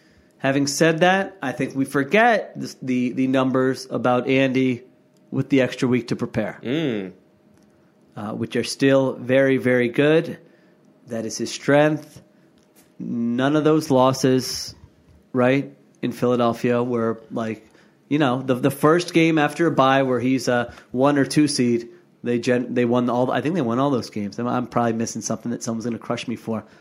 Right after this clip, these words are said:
Speaker 1: No, I don't think they lost any.
Speaker 2: I don't
Speaker 1: I mean,
Speaker 2: think so.
Speaker 1: they lost the
Speaker 2: But there
Speaker 1: title
Speaker 2: weren't that
Speaker 1: games.
Speaker 2: many.
Speaker 1: Yeah. Uh, so I think this is a good spot for him. I just look at it from a talent perspective, and I think, uh, you know, the Colts, uh, just,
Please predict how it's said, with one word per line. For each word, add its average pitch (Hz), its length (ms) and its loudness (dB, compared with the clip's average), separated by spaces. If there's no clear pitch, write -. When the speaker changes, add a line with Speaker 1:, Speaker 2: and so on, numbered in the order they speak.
Speaker 1:
No, 180 80 0
I 160 80 2
don't 339 160 -2
think 349 160 -4
they 330 80 2
lost 269 340 -2
any. 127 120 -2
Speaker 2:
I 117 80 -2
don't 127 40 0
Speaker 1:
I 127 40 0
mean, 127 80 -2
Speaker 2:
think - 140 -4
so. - 180 -10
Speaker 1:
they 120 80 -4
lost 139 260 -2
the 143 60 -12
Speaker 2:
But - 100 -12
there 143 100 2
Speaker 1:
title 127 160 4
Speaker 2:
weren't 127 160 4
that 104 140 4
Speaker 1:
games. - 60 0
Speaker 2:
many. 90 240 -2
Speaker 1:
Yeah. 117 280 -2
Uh, 113 320 0
so 139 140 2
I 135 60 4
think 147 240 2
this 147 140 -2
is 135 100 0
a 131 60 2
good 131 220 0
spot 143 380 2
for 156 100 0
him. 151 380 0
I 139 120 0
just 156 220 -4
look 147 180 -2
at 151 80 4
it 143 120 -2
from 127 120 -6
a 117 40 -4
talent 151 440 0
perspective, 165 680 0
and 143 180 -2
I 117 80 -2
think, 123 460 -6
uh, 113 360 -2
you 131 140 -2
know, 104 220 -6
the 120 100 -6
Colts, 123 460 -2
uh, 117 300 0
just, - 420 -4